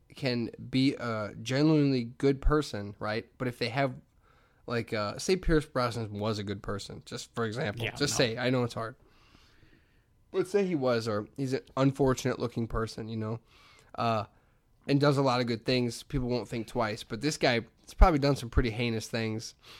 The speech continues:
Speaker 1: He's become a sensation, and they're still putting him behind. You know, usually people get a little bit of pub and they get less time. He's still getting, so he's probably, for all intents and purposes, he's, he's a bad guy. But because of his chiseled <laughs> cheekbones and, like you said, his deep
Speaker 2: He'll
Speaker 1: azu-,
Speaker 2: probably be
Speaker 1: azure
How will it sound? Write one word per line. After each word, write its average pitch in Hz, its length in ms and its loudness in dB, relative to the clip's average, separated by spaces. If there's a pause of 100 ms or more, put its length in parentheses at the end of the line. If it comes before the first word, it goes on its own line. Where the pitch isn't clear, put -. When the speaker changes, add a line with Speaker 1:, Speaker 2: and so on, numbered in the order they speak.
(120)
Speaker 1:
He's 123 160 -2
become 160 480 4
a 147 40 4
sensation, 135 560 2
and 120 100 2
they're 120 80 0
still 127 300 2
putting 120 280 2
him 117 100 0
behind. 113 420 0
You 120 60 0
know, 127 80 4
usually 214 300 2
people 147 220 0
get 131 120 2
a 127 40 2
little 120 240 0
bit 117 140 -4
of 110 140 -4 (540)
pub 120 440 0
and 113 160 0
they 113 100 2
get 113 180 0
less 110 200 -2
time. 113 240 0
He's 123 80 0
still 139 180 4
getting, 117 180 2
so 147 160 -2
he's 143 120 2
probably, 156 480 2 (480)
for 156 100 4
all 156 240 10 (100)
intents 127 380 0
and 120 100 -4
purposes, 117 540 -4
he's, - 80 -8
he's 120 160 -2
a 113 60 2
bad 104 420 -2
guy. 101 240 0
But 104 160 -8
because 127 260 2
of 117 60 -4
his 117 140 -6
chiseled 139 560 0 (160)
<laughs> - 160 -18
cheekbones 135 640 2
and, 123 120 0
like 117 200 -4
you 123 60 -8
said, 120 240 0
his 113 140 -4
deep 123 340 -2 (360)
Speaker 2:
He'll 170 100 10
Speaker 1:
azu-, 139 60 6
Speaker 2:
probably 160 260 8
be 131 60 6
Speaker 1:
azure 147 680 8